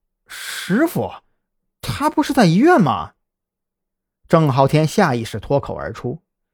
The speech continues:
可是紧接着就后悔了。“啥？”陈刚愣了一下，紧接着就瞪大了眼睛。“你说啥？师傅在医院？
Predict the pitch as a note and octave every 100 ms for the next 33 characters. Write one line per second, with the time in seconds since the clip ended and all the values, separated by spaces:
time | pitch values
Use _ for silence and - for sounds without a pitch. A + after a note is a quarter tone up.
0 | _ _ G3 A#3+ - A#2+ A2 G3 G#3+ G#2+
1 | G#2 _ - A#2+ - B2+ - - - -
2 | _ _ _ _ _ _ _ _ _ -
3 | - _ - - A3+ A#2+ G#3+ A#3 _ _
4 | _ _ _ _ _ _ _ _ _ _
5 | - C#3 F#3 G#3+ G#3+ C4+ G#3+ G2+ C2 -
6 | - - _ _ _ _ - D#3+ D#3+ A#3
7 | A3+ A2+ G2 - - B2+ F3+ C3 A2 G2
8 | F#2 A2 - - F2 - _ _ _ _
9 | _ _ _ G#2+ G2+ F3 F3 D3 A#3 -
10 | _ _ _ - - - F#3+ A#3 E3 E3
11 | G#2+ C#3 C4 A#2+